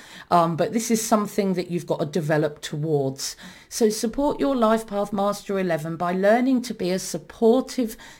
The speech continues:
communicative leader. Balance your personal power, be firm and fair when needed, but not high-handed,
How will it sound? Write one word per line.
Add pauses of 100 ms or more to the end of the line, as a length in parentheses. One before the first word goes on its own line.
communicative
leader. (480)
Balance
your
personal
power, (280)
be
firm
and
fair
when
needed, (260)
but
not
high-handed,